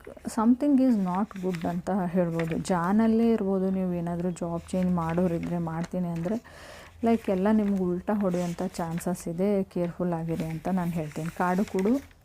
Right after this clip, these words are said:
ಅದನ್ನೇ ಹೇಳ್ತಾ ಇದೆ. ಇನ್ನು ಕೆಲವ್ರಿಗೆ ನನಗೆ ಸಿಕ್ಸ್ ಆಫ್ ಕಪ್ಸ್ ಕೂಡ ಕಾರ್ಡ್ ಬಂದಿದೆ. So, ಆ,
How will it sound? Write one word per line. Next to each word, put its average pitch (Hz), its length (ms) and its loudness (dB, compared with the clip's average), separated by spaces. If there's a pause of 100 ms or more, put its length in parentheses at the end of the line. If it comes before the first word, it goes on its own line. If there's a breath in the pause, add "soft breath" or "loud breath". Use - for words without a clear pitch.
(140)
ಅದನ್ನೇ 180 340 -2
ಹೇಳ್ತಾ 165 440 -2
ಇದೆ. 170 200 -6 (3250 loud breath)
ಇನ್ನು 247 280 8
ಕೆಲವ್ರಿಗೆ 240 440 4
ನನಗೆ 226 640 2 (1400 loud breath)
ಸಿಕ್ಸ್ - 300 2
ಆಫ್ 269 160 2
ಕಪ್ಸ್ - 260 -4
ಕೂಡ 202 240 -2
ಕಾರ್ಡ್ 180 400 -2
ಬಂದಿದೆ. 170 460 0
So, 196 340 -2 (540 loud breath)
ಆ, 214 40 0